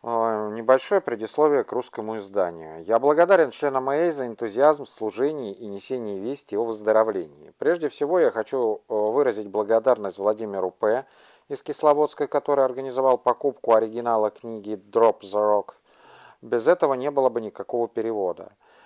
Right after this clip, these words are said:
Евгению Г. из Пятигорска за его энтузиазм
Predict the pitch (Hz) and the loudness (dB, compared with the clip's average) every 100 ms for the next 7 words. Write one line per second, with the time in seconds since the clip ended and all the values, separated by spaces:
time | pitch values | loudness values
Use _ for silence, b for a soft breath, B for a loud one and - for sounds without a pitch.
0 | b 104 117 117 156 156 127 110 98 95 | b -8 -8 -6 -4 -4 -4 -2 -2 -4
1 | 107 - 110 120 110 139 147 - 180 - | -12 -20 -2 4 4 2 -4 -10 -10 -6
2 | 170 170 165 - 175 156 170 160 170 165 | -4 -2 -4 -4 -8 -4 -2 -2 -4 -8
3 | 151 _ 156 143 151 151 151 139 147 | -14 _ -8 -4 0 2 2 -2 -18